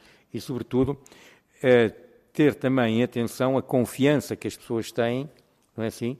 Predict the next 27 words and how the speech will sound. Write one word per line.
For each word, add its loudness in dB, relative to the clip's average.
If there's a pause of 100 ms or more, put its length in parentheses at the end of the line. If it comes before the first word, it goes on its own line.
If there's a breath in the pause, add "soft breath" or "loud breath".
(340 soft breath)
Neste -6
segmento -4
de, -2 (240)
eh, -4
de -10
mercado. -8 (840 soft breath)
Eu 2
acho 4
que -6
a -8
convergência -4 (520)
entre -2 (1300)
o, -2 (400)
o -16
setor, -6
a -14
formação -8
do -12
setor -12
táxi -12
e -12
a -20
formação -14
de -16
T -12
D -8
E -16